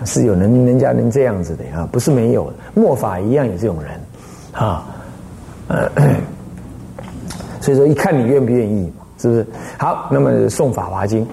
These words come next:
那诵的时候到底什么动作呢？可以跪，可以坐，可以绕，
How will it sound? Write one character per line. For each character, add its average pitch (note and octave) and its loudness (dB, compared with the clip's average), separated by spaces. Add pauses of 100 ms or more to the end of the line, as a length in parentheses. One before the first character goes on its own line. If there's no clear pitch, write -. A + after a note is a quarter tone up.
(200)
那 D#4+ 2
诵 E4+ 2
的 B3+ 4
时 C4 0
候 A#3+ 4
到 C4+ 0
底 D#3 -2
什 C#3 -2
么 D3 -2 (160)
动 F3 2
作 D3 4
呢？ B2 -8 (220)
可 B3 2
以 G3 4
跪， G#3+ 2
可 F#3 -2
以 D#3 0
坐， D#3 2
可 C3+ -2
以 A2+ 0
绕， B2 -2